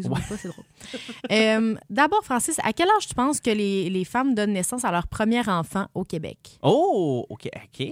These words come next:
Speaker 2: Euh, je suis pas mal certain que si on avait la même statistique, là, mettons, euh, dix, quinze ans, ça serait différent. Mais à ce moment-ci, je dirais peut-être, euh,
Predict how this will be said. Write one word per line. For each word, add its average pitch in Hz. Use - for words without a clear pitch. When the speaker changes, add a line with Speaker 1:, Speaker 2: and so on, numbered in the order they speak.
Speaker 2:
Euh, 98
je 104
suis -
pas 113
mal 185
certain 151
que 160
si -
on 104
avait 104
la 127
même 120
statistique, -
là, 113
mettons, 123
euh, 104
dix, 117
quinze 107
ans, 147
ça 104
serait 113
différent. 110
Mais 110
à 110
ce -
moment-ci, 170
je 139
dirais 113
peut-être, -
euh, 123